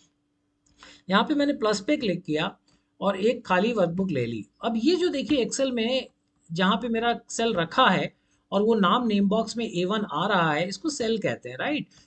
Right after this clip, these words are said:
जैसे कि मकान का जो basic unit एक brick होता है, ईंटा होता है, right? जिसको जोड़ जोड़ के आप दीवारें बनाते हो, दीवार को जोड़ के आप रूम बनाते हो, रूम को जोड़ के आप मकान बनाते हो, घर बनाते हो, वैसे ही देखो यहाँ पे basic unit cell है।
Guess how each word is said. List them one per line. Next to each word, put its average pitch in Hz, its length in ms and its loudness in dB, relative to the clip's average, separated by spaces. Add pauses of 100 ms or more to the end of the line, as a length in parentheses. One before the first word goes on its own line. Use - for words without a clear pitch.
(100)
जैसे 226 320 4
कि 339 140 0
मकान 208 460 0
का 277 120 0
जो 269 140 0
basic 208 360 0
unit 214 340 2 (180)
एक 196 220 0
brick 254 220 6
होता 135 240 2
है, 123 180 -4
ईंटा 254 240 2
होता 156 300 2
है, 95 120 -14 (380)
right? 302 200 2
जिसको 226 340 2
जोड़ 247 220 8
जोड़ 240 200 6
के 254 120 2
आप 214 80 2
दीवारें 190 380 6
बनाते 196 340 2
हो, 196 100 2
दीवार 185 340 4
को 220 140 0
जोड़ 196 220 2
के 202 120 -2
आप 190 200 2 (200)
रूम 226 240 4
बनाते 175 360 2
हो, 185 160 4
रूम 220 260 2
को 233 100 4
जोड़ 190 220 2
के 196 120 -2
आप 185 220 2
मकान 214 340 0
बनाते 170 340 0
हो, 165 280 0
घर 214 160 2
बनाते 165 380 -2
हो, 151 120 -4 (360)
वैसे 302 260 2
ही 370 80 4
देखो 302 200 0
यहाँ 240 200 -2
पे 254 120 -10 (180)
basic 226 380 0
unit 226 240 0
cell 151 300 -2
है। 123 140 -8